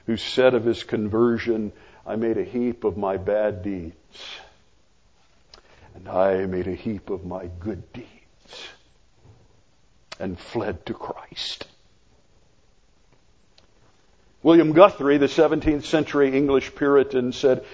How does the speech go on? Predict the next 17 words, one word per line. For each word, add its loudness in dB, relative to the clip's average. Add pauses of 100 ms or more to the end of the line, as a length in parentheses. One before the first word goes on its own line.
(160)
God 8
pronounces 4
our 8
righteousness 0 (300)
observed, 4
not 6
our 8
wickednesses, 0
but 4
our 8
devotions, 4
our 4
charities, 2
our 6
costliness 0
of -8
sacrifices, 0